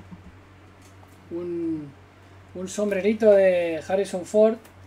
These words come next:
Eh, nos hemos bajado, para que sea un poco más fácil que lo veáis todos, ¿vale? Y no tener que estar con este libro que pesa,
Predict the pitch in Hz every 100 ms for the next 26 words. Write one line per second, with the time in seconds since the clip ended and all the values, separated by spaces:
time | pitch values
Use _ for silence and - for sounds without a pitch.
0 | - - - - - - - - - -
1 | - - - - 170 156 156 147 139 139
2 | - - - - - - - - - -
3 | - - - 196 170 175 247 233 226 -
4 | 214 220 208 220 - - - - - -
5 | - - - 147 143 143 202 214 196 185
6 | 165 202 196 180 165 156 156 165 156 185
7 | 170 165 175 - - - 147 170 185 160
8 | 160 160 156 165 160 160 147 156 151 156
9 | 143 139 151 156 147